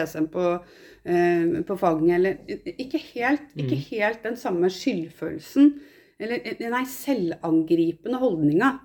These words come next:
Speaker 1: eh, opplever jeg ikke helt at menn har. Gjør
Speaker 2: Nei.
Speaker 1: du?
Speaker 2: Nei, vi er, tenker jo, mange menn er jo litt sånn handlekraftige. De på en
Speaker 1: Ja.
Speaker 2: måte, det, «Ok, nå gjør vi det på nytt», eller nå er jo liksom, det
Speaker 1: Ja.
Speaker 2: ligger jo i vår rasjonelle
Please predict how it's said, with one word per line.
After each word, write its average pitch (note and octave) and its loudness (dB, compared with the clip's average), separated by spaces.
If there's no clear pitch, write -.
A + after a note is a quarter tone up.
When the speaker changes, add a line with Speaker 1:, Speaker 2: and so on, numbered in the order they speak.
Speaker 1:
eh, G3 2
opplever F3 -4
jeg F3+ -10
ikke F#3+ -10
helt D#3+ -6
at F3 -6
menn E3 4
har. E3 -2
Gjør B2 -2
Speaker 2:
Nei. C#4 4
Speaker 1:
du? - 0
Speaker 2:
Nei, C#3 -2
vi D3 -4
er, C3+ -2
tenker C3+ -6
jo, B2+ -2
mange C3+ 0
menn C3+ 0
er B2+ 0
jo A2+ -2
litt B2+ -4
sånn C3+ -8
handlekraftige. D3 -2
De C#3 -10
på C#3+ 0
en G3+ 4
Speaker 1:
Ja. A#3+ 6
Speaker 2:
måte, - 2
det, - 0
«Ok, C3 -10
nå A#2 -2
gjør A#2+ 2
vi G2+ -6
det G2 -10
på B2 -6
nytt», G#2+ -10
eller A2+ -6
nå A2+ -6
er B2 0
jo A2 -2
liksom, B2+ -6
det D#3 -2
Speaker 1:
Ja. B3 6
Speaker 2:
ligger A3 0
jo B2 -2
i B2 -4
vår A2 -6
rasjonelle A2 -8